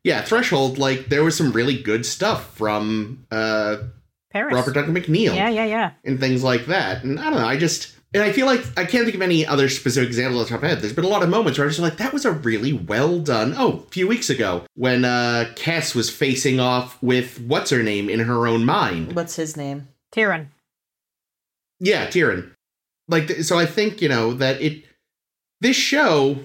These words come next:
Speaker 1: deserves a lot of credit for some really good acting that I think just unfortunately wasn't always tapped into enough. <laughs> Or again, was tapped into, but in episodes that are otherwise like,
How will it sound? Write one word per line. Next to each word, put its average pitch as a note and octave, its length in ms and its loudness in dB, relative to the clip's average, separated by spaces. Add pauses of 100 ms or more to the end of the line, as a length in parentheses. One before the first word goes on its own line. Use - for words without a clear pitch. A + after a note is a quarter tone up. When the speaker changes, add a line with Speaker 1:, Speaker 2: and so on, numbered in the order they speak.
(160)
Speaker 1:
deserves D3+ 440 2
a D3+ 60 2
lot D#3+ 200 2
of D3+ 80 -6
credit E3 220 2
for - 60 -6
some B2+ 200 2
really F3 280 2
good D#3+ 200 2
acting D3+ 440 0
that C3+ 140 0
I B2 100 0
think C3+ 320 -2
just A#2 180 -2
unfortunately B2 520 0
wasn't B2+ 280 0
always B2 260 0
tapped A#2 300 -2
into E3+ 380 0
enough. B3 520 0
<laughs> F4 40 -6 (160)
Or F#3 280 4
again, D#3+ 400 2
was D#3 260 2
tapped D3 320 0
into, B2+ 400 2
but A#2+ 260 -2
in B2+ 200 2
episodes A2+ 640 -2
that A2 120 0
are A2 140 2
otherwise G#2+ 540 0
like, A#2 240 -2